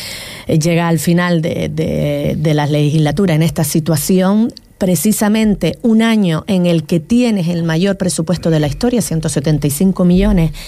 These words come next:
y que ves que n-, al, no vas a sacar nada en claro, porque estos meses son fundamentales para sacar,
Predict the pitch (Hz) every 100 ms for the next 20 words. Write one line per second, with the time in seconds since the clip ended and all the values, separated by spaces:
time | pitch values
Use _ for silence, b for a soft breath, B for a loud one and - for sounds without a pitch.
0 | B B - 160 156 175 196 - 165 165
1 | 160 - 156 - 147 - 165 180 190 190
2 | 170 165 160 156 151 147 151 - 240 190
3 | 160 185 - 175 190 214 175 160 196 185
4 | 185 160 156 156 208 190 - 190 170 160
5 | - 156 202 190